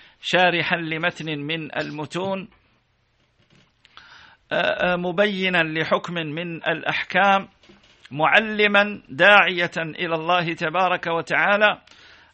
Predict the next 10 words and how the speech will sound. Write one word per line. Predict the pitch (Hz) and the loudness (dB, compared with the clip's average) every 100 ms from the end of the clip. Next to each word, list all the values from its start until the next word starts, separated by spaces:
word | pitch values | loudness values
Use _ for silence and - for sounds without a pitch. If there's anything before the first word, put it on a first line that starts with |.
| - | -2
أو | 147 165 185 185 170 | 2 2 2 -2 -2
من | 160 151 | -4 -4
كان | 143 170 180 175 175 | 0 0 2 2 0
من | 160 151 | -2 -2
وراء | 151 170 185 170 | 0 4 2 2
هذه | 151 170 165 156 131 151 - | 0 2 0 -2 -2 -2 -4
الأجهزة | 143 - 143 151 170 156 170 175 175 _ - - _ | -6 -4 -6 -4 -6 0 2 2 -2 _ -20 -20 _
من | - 147 165 147 | -10 -6 -6 -6
إخواننا | 127 156 160 151 147 151 147 - - | -2 0 0 0 0 2 0 -2 -6
التقنيين | 151 - 156 160 151 143 180 196 196 | -6 -6 -8 -8 -8 -6 -4 -4 -4